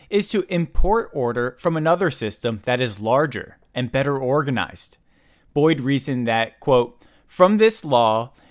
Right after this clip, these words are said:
it follows that entropy must increase in any closed system, or for that matter, any system that cannot communicate in an ordered fashion with some other systems or environments external to itself,"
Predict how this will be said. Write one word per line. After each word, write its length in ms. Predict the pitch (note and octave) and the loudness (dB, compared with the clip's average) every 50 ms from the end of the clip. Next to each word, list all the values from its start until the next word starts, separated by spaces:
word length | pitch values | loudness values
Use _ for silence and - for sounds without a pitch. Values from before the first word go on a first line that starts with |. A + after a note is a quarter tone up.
| _ _ _ - | _ _ _ -8
it 200 | D3 C#3+ C#3+ - | -8 -8 -8 -4
follows 420 | - - D#3+ F3 F3 F3+ E3+ D3 | 0 2 4 4 4 2 2 2
that 220 | C#3 C#3+ B2+ - - | 0 0 -2 0 -2
entropy 460 | D3+ E3 - G#3 F#3 - - F#3 E3+ | -4 -4 -2 -4 -6 -4 -4 -4 -2
must 400 | C3 A#2+ A#2+ C#3 D3+ E3+ - - | -2 0 0 0 0 0 -4 -8
increase 520 | F#3+ G3 F#3+ - - C#3 B2 A2+ A2 - | -8 -8 -8 -6 -6 -4 -4 -4 -4 -6
in 220 | - - C3 B2 A#2+ | -8 -8 -6 -6 -6
any 300 | - C3+ B2+ C#3 D#3+ F3+ | -4 -6 -4 -4 -4 -6
closed 460 | - - - C3 B2+ B2+ C#3 D#3 D#3 | -8 -6 -2 0 0 0 0 -4 -8
system, 680 | - - - A#2+ G#2 - - - G#2 F#2 F#2 G2+ A2 A2 _ _ _ | -12 -8 -8 -8 -8 -8 -10 -10 -8 -8 -8 -8 -10 -12 _ _ _
or 180 | - - D3+ E3+ | -4 -2 -2 0
for 220 | E3 - F3+ E3+ | 0 0 -2 0
that 240 | C#3 C#3+ D#3 F3 E3 | 2 4 2 2 2
matter, 380 | A2+ G#2 G2+ G#2 G#2+ G#2+ G#2+ - _ _ _ - | -2 -4 -4 -4 -4 -6 -8 -10 _ _ _ -8
any 280 | E3 E3+ F#3 G#3 A3 | -4 -2 -2 -2 -2
system 540 | G3 - - C#3 C3 B2 - - C#3 B2 B2 | -4 -4 -4 -4 -4 -4 -4 -4 -4 -2 0
that 180 | B2 A#2+ A#2+ - | 0 -2 -2 -2
cannot 360 | - C3 A#2+ B2 C#3 D#3 - | -6 -4 -2 -2 -2 -2 -4
communicate 800 | - D3 C#3 C3 B2+ C3 C3 C3 - - G#2+ G#2 G#2 G#2 - _ - | -4 -4 -2 -2 -2 -2 -4 -6 -6 -6 -6 -4 -4 -6 -8 _ -6
in 100 | C#3 D3 | -4 -4
an 160 | D3+ D3+ D3 | -4 -4 -6
ordered 400 | - B2+ B2 B2+ C3 C#3+ E3 D#3 | -4 -2 -2 -2 -2 -2 -6 -8
fashion 560 | - - G#2+ G2 G2 F#2+ - - A2 G#2 A2 G#2+ _ _ _ _ | -6 -6 -4 -4 -4 -6 -8 -8 -10 -10 -10 -12 _ _ _ _
with 200 | - B2 C#3 - | -4 -4 -4 -4
some 340 | - - C#3+ C3+ C3 B2+ - | -2 -2 0 0 0 -2 -2
other 380 | - C#3 C#3+ D#3 E3 F3 F#3 F3+ | 0 0 0 0 0 -2 -4 -4
systems 680 | E3+ - - A#2+ G#2+ - - - A2+ G#2+ G#2 A2 G#2+ - - | -6 -6 -8 -8 -8 -8 -8 -8 -8 -6 -6 -6 -8 -10 -6
or 160 | C#3 B2+ B2+ | -4 -2 -2
environments 640 | A#2+ A#2+ G#2 A#2 A#2+ C3+ C#3 B2+ G#2+ G2+ G2+ - - - | -2 -2 -2 0 2 2 2 0 -2 -4 -8 -10 -12 -10
external 560 | D#3 D#3+ - - - - E3+ F#3 G#3+ F#3 C3 | -10 -8 -8 -8 -6 -4 -4 -2 -2 -4 -4
to 240 | G2+ - - A2+ G2+ | -6 -6 -8 -8 -8
itself," 580 | E2 - - - G2+ E2+ D#2+ D2 - - - | -8 -10 -10 -6 -6 -6 -6 -6 -10 -16 -20